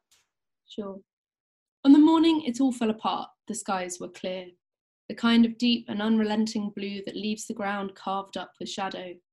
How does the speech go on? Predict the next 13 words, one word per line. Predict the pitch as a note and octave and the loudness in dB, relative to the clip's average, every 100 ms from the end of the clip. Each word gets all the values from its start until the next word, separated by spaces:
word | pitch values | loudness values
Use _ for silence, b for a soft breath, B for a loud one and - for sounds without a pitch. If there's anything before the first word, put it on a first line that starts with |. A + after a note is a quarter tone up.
| _ _ _ _ - | _ _ _ _ -4
I | A3+ | 2
was | A#3 | 4
looking | C4 C#4 C4+ | 2 4 4
at | A#3 A3+ | 4 0
it | F#3+ F3 - | -6 -8 -8
as | G#3+ | -4
I | |
mindlessly | G#3 A3+ A#3+ A#3 A3 G#3+ | 2 4 6 4 2 -6
spooned | A3 - G3+ G3 | -8 -4 -4 -6
cereal | - B3+ B3 A3 | -2 2 4 4
into | F#3+ F#3 G3 | 2 -6 -8
my | |
mouth | F#3+ F#3 F#3 F#3+ | -8 -8 -8 -12